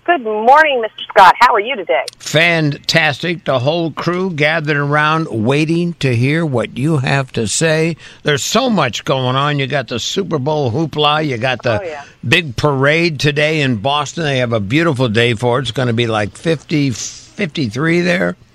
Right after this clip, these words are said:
Speaker 1: It's gorgeous today.
Speaker 2: And then
Speaker 1: Absolutely gorgeous, yeah.
Speaker 2: Are you, are you doing more on the Super Bowl tonight?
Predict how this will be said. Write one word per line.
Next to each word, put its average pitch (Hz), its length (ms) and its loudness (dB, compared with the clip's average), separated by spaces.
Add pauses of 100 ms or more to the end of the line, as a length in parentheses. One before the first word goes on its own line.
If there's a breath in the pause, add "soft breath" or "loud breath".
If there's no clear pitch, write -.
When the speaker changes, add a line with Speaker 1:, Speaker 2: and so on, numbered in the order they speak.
(320 soft breath)
Speaker 1:
It's - 180 -18
gorgeous 156 400 0 (120)
today. - 380 -2 (200)
Speaker 2:
And 123 220 2
then 135 120 2
Speaker 1:
Absolutely 127 220 0
gorgeous, - 500 -2
yeah. 131 240 0
Speaker 2:
Are - 40 -4
you, 185 220 -6
are 143 160 -4
you 156 220 0
doing 156 300 0
more 156 220 0
on 143 100 0
the 131 100 -2
Super 151 260 -2
Bowl 156 320 -2
tonight? 156 420 -4